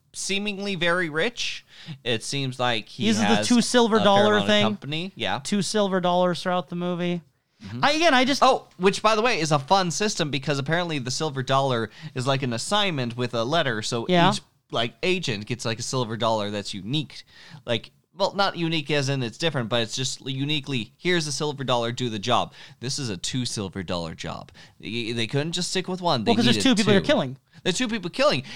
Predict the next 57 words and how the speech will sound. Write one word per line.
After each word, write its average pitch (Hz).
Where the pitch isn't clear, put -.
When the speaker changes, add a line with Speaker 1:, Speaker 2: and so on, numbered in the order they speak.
Speaker 1:
And 180
there's 190
even, 214
like, 175
a 135
comment, 185
just 127
like, 120
it's 113
like, 101
"Wait, 110
why 120
is 131
this, 123
like, 104
a 98
two 117
silver 101
dollar 92
sort 95
of, 90
like, 80
deal? 82
Like, 65
well, 107
why 110
are 107
we 107
putting 104
so 202
Speaker 2:
Yeah. 151
Speaker 1:
much -
into 98
this?" -
Speaker 2:
Well, 220
I 262
thought 240
it 208
was 185
because 175
it 185
was 160
killing 165
Johnny 170
and 170
killing 147
Sailor, 160
so 147
there's 156
two 151
silver 139
dollars. 156
You're 196
putting 226
in 151
two 151
hits. -